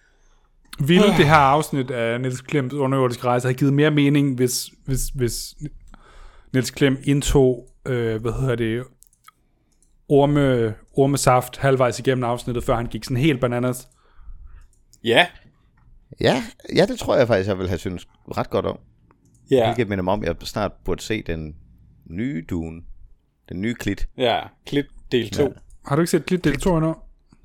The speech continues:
Speaker 3: Nej,
Speaker 1: Det er
Speaker 3: jeg har
Speaker 1: den
Speaker 3: ikke set
Speaker 1: bedste
Speaker 3: Klit
Speaker 1: del af
Speaker 3: to,
Speaker 1: Klitten.
Speaker 3: fordi jeg, jamen, det ved jeg, men jeg, jeg var s-, jeg var så skuffet over Klit del et, at, øh, at jeg ikke rigtig har haft lyst.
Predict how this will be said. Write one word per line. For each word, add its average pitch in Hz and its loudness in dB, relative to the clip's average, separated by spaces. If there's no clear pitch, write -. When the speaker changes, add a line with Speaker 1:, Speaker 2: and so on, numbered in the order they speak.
Speaker 3:
Nej, 139 6
Speaker 1:
Det 139 4
er 139 6
Speaker 3:
jeg 139 4
har 139 4
Speaker 1:
den 135 4
Speaker 3:
ikke 139 0
set 147 4
Speaker 1:
bedste 151 2
Speaker 3:
Klit 131 -2
Speaker 1:
del 131 2
af 123 0
Speaker 3:
to, 123 0
Speaker 1:
Klitten. 131 2
Speaker 3:
fordi 101 -4
jeg, 92 2
jamen, 139 2
det 147 2
ved 147 8
jeg, 104 6
men 101 -2
jeg, 107 4
jeg 110 0
var 110 2
s-, - -8
jeg 101 -2
var 104 2
så - -2
skuffet 110 0
over 90 2
Klit - -14
del 87 -2
et, 85 -4
at, 78 -8
øh, 71 -8
at - -12
jeg 80 -4
ikke 76 -6
rigtig 78 -6
har 64 -2
haft - -14
lyst. - -14